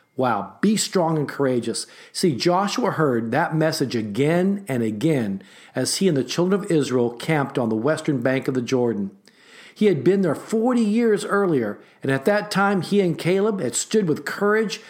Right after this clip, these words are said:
when the rest of the Israelites towered in fear. God was reminding him and all those with him not to shrink back, not to go back to where they were. It was time for courage to possess the land.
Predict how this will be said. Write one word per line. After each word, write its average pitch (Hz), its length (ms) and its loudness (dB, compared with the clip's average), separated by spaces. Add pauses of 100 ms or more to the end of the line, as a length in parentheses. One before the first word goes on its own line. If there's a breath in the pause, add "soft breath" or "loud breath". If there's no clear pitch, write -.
(260 loud breath)
when 139 140 2
the 123 100 2
rest 190 420 0
of 208 100 4
the 175 100 4
Israelites 165 540 0
towered 156 500 0
in 156 100 0
fear. 127 500 -2 (380 soft breath)
God 170 320 2
was 190 160 2
reminding 160 540 2
him 117 260 -2
and 127 220 -6
all 196 380 2
those 123 360 0
with 170 220 0
him 104 300 -4 (300 loud breath)
not 165 380 2
to 196 80 2
shrink 180 420 0
back, 117 380 -2 (180 loud breath)
not 160 520 0
to 185 80 4
go 170 180 2
back 160 380 0
to 147 80 0
where 151 140 4
they 147 140 2
were. 117 380 0 (180 loud breath)
It 190 80 0
was 165 220 2
time 208 460 0
for 139 160 0
courage 214 580 0
to - 140 -4
possess 131 800 -2 (220)
the 143 140 0
land. 131 500 0